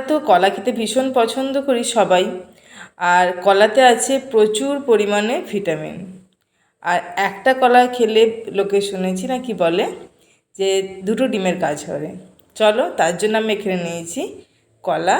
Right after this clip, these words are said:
এখানে নিয়েছি আমি কাঁঠালি কলা। কলাটাকে আমি খোসা ছাড়িয়ে পুরো কলাটাকে নিয়ে নেব। চলো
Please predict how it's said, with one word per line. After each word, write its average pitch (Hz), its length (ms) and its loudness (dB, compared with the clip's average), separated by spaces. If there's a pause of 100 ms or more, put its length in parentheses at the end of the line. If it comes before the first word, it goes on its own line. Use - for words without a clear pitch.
(160)
এখানে 190 300 -8
নিয়েছি 185 320 -2
আমি 196 100 -2 (120)
কাঁঠালি 160 440 -4 (100)
কলা। 170 220 2 (120)
কলাটাকে 170 460 -2 (120)
আমি 185 180 -6 (1200)
খোসা 190 300 -2
ছাড়িয়ে 180 460 -2 (280)
পুরো 185 260 -4
কলাটাকে 160 420 -6 (120)
নিয়ে 147 180 -4
নেব। 135 140 -12 (2250)
চলো 156 240 -6